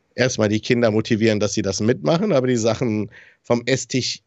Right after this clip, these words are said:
in die Küche tragen. Und dann habe ich kein Problem mit, das in die Spülmaschine schön einzuordnen, auch wenn mich riesig ankotzt, ein kleiner Rant, äh, dass die tiefen Teller bei den Spülmaschinen, ähm,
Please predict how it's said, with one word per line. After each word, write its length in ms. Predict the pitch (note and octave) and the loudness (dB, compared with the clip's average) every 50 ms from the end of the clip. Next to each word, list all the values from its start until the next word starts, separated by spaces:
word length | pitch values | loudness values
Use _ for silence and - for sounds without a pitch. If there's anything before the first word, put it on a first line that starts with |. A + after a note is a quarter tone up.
| _ _ - G#2 - - | _ _ -14 -10 -8 -8
in 120 | - A#2+ A2 | -4 -2 -2
die 80 | G#2+ | 0
Küche 320 | - - B2 B2 - E3+ E3 | 0 2 0 2 2 2 0
tragen. 400 | - - F3 E3+ F3 F3 F#3+ F#3 | 2 2 2 2 2 2 2 2
Und 180 | C#3 B2+ G#2+ | 0 0 2
dann 160 | A2+ A#2 A#2+ B2+ | 2 2 2 2
habe 120 | D3 F#3 | 2 0
ich 60 | - - | 0 -2
kein 160 | - F3 A3 | -2 -2 0
Problem 280 | - G3 F3 F3 E3 | 0 0 2 2 0
mit, 160 | E3+ E3 - - | 0 -2 -2 -2
das 160 | - - - | -4 -2 -2
in 80 | B2 | 0
die 80 | B2 A#2 | 0 0
Spülmaschine 600 | - - - G#3 C4+ C4 G#3+ - - G3 F#3+ F#3+ | 0 0 0 2 4 4 4 4 4 6 6 6
schön 200 | - - B2+ A2 | 6 4 2 4
einzuordnen, 560 | A#2+ C3+ E3+ F#3 - F#3 D#3 D#3 - - D3 | 4 4 4 4 6 6 4 4 4 4 2
auch 200 | A2+ D3 D#3 - F#3 | 4 2 2 4 4
wenn 180 | E3+ E3 D#3+ | 4 4 4
mich 200 | E3 D#3+ - D3+ | 2 2 0 0
riesig 360 | D3+ G3 A3+ G#3 A3 G3 - | 0 0 -2 -2 -2 -4 -4
ankotzt, 540 | D3 E3+ F#3 F#3+ - G#3 A3+ A3 - - - | -2 -4 -4 -2 -2 -2 -2 -4 -6 -10 -8
ein 80 | E3 D3 | -6 -2
kleiner 340 | - D#3 D#3 E3 D#3+ D3+ D3 | 0 2 2 4 4 4 4
Rant, 300 | D3 D#3 E3+ A#3 A3+ - - - - - - - - - - - | 4 2 0 -2 -4 -10 -18 -20 -20 -20 -20 -20 -20 -20 -14 -4
äh, 220 | - D3+ D3 C#3+ C3+ | 2 4 4 4 4
dass 160 | C#3+ D3+ - | 2 -2 -2
die 120 | - E3 | -4 -6
tiefen 420 | - - - A3+ D4 - A#3+ A3+ F#3+ | -4 -2 2 2 2 2 0 -2 0
Teller 320 | - G3 G#3+ A3+ A3 F#3+ | 2 2 4 4 4 4
bei 140 | D#3 D3+ C#3+ | 4 4 2
den 240 | C3 C3+ C3 B2 A#2+ | 2 0 -2 -4 -6
Spülmaschinen, 920 | A#2 - - - D3 C3 C3+ C3 - - - A#2 A#2+ B2+ C3+ D3 F3 G#3+ - - - - - - - - - | -8 -6 -2 -2 0 2 0 0 -2 -2 -4 -2 -2 0 0 0 -2 -2 -4 -10 -20 -20 -20 -20 -8 -2 2
ähm, 520 | E3 D#3 D3+ D3+ D#3 D#3+ D#3 D#3 D#3 | 4 6 6 6 6 4 2 0 -2